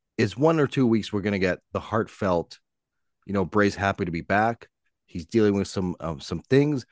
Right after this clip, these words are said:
that are causing him some stresses in his world and in his mind and his life.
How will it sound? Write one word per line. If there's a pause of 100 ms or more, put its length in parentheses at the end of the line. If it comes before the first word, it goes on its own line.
(220)
that
are
causing
him
some
stresses
in
his
world
and
in
his
mind
and
his
life.